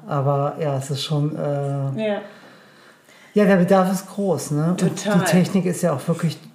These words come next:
Speaker 1: teuer einfach, äh, die man
Speaker 2: Obwohl ich glaube, dass die, die jetzt kommen werden, einfach auch schon Endgeräte haben, weil es viel früher eingeführt wird und es wirklich, das merke ich ja an meinem jüngeren Umfeld, was mich umgibt,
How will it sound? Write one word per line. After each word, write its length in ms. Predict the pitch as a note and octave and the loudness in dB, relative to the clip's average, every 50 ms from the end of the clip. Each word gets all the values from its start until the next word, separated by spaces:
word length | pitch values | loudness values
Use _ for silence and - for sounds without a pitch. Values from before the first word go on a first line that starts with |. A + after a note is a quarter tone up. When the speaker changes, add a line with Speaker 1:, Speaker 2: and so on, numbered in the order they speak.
| _ - | _ -14
Speaker 1:
teuer 480 | - - D#3+ D3+ D3 C#3 C3 C3 - | -8 -4 -2 -2 0 0 -2 -2 -4
einfach, 440 | - - C3+ C3 - C3 C3 - - E3 - D3+ C#3 C3+ C3+ C#3 C3+ C3+ C3+ C3 | -6 -6 -8 -8 -8 -10 -10 -10 -12 -10 -8 -6 -6 -4 -4 -4 -4 -4 -4 -6
äh, 40 | B2 C3 D#3 - _ _ _ _ _ - - G#3 F#3+ E3+ - - | -6 -8 -12 -14 _ _ _ _ _ -20 -18 -16 -16 -14 -12 -8
die 80 | - D3 | -6 -4
man 140 | C#3+ C#3 C3+ | -2 0 2
Speaker 2:
Obwohl 340 | - C3+ C3 G3 A#3+ C#4 C#4+ | 2 2 2 2 2 2 2
ich 140 | D4 - - | 2 0 -2
glaube, 280 | A#3 B3 B3 B3+ B3+ A#3+ | -2 -2 0 0 -2 -2
dass 200 | A3+ A3 - - | -2 -2 -4 -2
die, 160 | A3 A#3+ A3 | -2 -2 0
die 100 | G#3 A3+ | 0 0
jetzt 240 | G#3+ G#3 G#3+ - - | 0 0 -2 -4 -6
kommen 380 | - - - A#3 A#3+ B3 A#3+ G3+ | -8 -8 -6 -4 -2 0 0 0
werden, 600 | G3+ G3+ G3+ G#3+ A3+ A#3 B3+ B3+ C4 C4 C4+ - - - - _ _ _ _ _ - | 0 0 0 -2 -2 -2 -2 -2 -2 -2 -4 -8 -16 -20 -20 _ _ _ _ _ -6
einfach 300 | - F#3+ G3 A#3 A#3 - | -6 -4 -4 -4 -4 -4
auch 80 | - - | -6 -6
schon 160 | - G#3+ G#3 | -4 -4 -4
Endgeräte 540 | - F#3 G#3 G#3 - A#3 A3 G#3+ G#3 F#3+ D#3 | -4 -4 -6 -6 -4 -4 -4 -2 -4 -4 -4
haben, 220 | E3+ F3 F3 E3+ | -6 -6 -6 -6
weil 120 | E3+ E3+ F3 | -6 -4 -4
es 160 | E3+ - - | -4 -4 -2
viel 140 | - A#3+ A#3 | -2 -2 -2
früher 300 | - - A3+ G#3 G#3 G3+ | -2 -2 -2 0 0 0
eingeführt 680 | - G#3 A3 A3+ G#3 G#3 - - G#3 G3+ G3+ - - | 0 -2 -2 -2 -2 -4 -6 -6 -6 -6 -6 -6 -8
wird 180 | F3+ F#3+ - - | -8 -8 -6 -8
und 100 | F#3 - | -10 -10
es 200 | - - - - | -10 -10 -6 -4
wirklich, 460 | A3+ A3+ A3+ A3 A3 A3 G#3+ G#3+ - - - - - - - _ - | -4 -4 -2 -4 -4 -4 -6 -6 -10 -14 -20 -20 -20 -20 -20 _ -8
das 180 | G3+ G3 F#3+ - | -6 -4 -2 0
merke 260 | G3+ G#3 G#3+ G#3+ G#3+ | 0 0 0 -2 -4
ich 120 | G#3 - | -6 -6
ja 180 | G3+ G3 F3+ - | -6 -4 -4 -6
an 420 | - F3+ F3+ F3+ F3+ F3+ F3+ - | -8 -8 -8 -8 -8 -8 -8 -8
meinem 360 | F3 E3+ E3 E3 E3 E3+ E3 E3+ | -8 -8 -8 -8 -10 -12 -10 -6
jüngeren 480 | F3 F#3+ G#3 A3+ A#3 G#3+ F#3+ F#3 F3+ | -4 -2 0 0 0 0 -2 -4 -4
Umfeld, 440 | - G#3 A3 G#3+ - - G#3+ G#3+ G#3+ | -2 -2 -2 -4 -4 -6 -6 -6 -6
was 200 | A3 G#3 - - | -6 -6 -6 -6
mich 160 | A3 G#3+ G#3+ | -6 -6 -4
umgibt, 360 | G#3 G#3 G3+ G3+ A3 A3+ - | -4 -4 -4 -4 -6 -8 -10